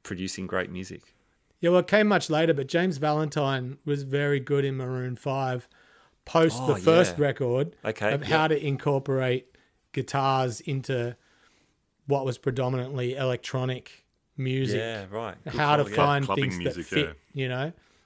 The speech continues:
Speaker 2: because that first Maroon five album was very guitar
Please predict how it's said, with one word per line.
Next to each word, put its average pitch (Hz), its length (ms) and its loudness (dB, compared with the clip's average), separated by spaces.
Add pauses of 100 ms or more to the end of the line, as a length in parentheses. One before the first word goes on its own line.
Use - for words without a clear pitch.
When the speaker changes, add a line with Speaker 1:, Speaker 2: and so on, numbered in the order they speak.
(120)
Speaker 2:
because 143 260 2
that 180 200 4
first 165 340 4
Maroon 135 280 0
five 135 300 0
album 120 300 -2
was 113 140 -8
very 143 440 -4
guitar 127 580 -6